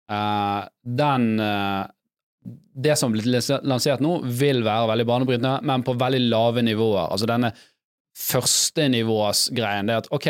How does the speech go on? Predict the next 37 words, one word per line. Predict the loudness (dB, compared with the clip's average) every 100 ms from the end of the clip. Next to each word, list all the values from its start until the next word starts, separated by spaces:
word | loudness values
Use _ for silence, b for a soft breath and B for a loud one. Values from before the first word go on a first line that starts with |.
| 0 -2 B B _ _ _ _
her, | -4 -2 0
her | 2 2 2
har | 2 2
jeg, | 2 0 0
eh, | 2 2 2 0 -4 b b _ -6
eh, | -4 -2 -2 -2 -2 -2 -2 -4 -6 -10
i | -4 0
stedet | 2
for | 2
at | 2
jeg | 2
må | 2
bruke | 0 0 0 2 2
seks | 0 0 -2 -2 -4
timer | 0 0 0
på | 0 0
saumfare | 0 0 0 0
internett | 0 0 -4 -2
for | -2 0
å |
researche, | 0 0 0 0 0 -2 -4 b b -4
så | -2 2
kan | 2 2
jeg, | 2 2 2
eh, | 2 2 0 -2
bruke | 0 -2 0
A | 0 2
I |
her | 2 0
til | -2
å | -4
få | -2 -2 0
det | -2
jeg | -2
trenger | -4 -4 -4
på, | -2 -4 -2
på, | -2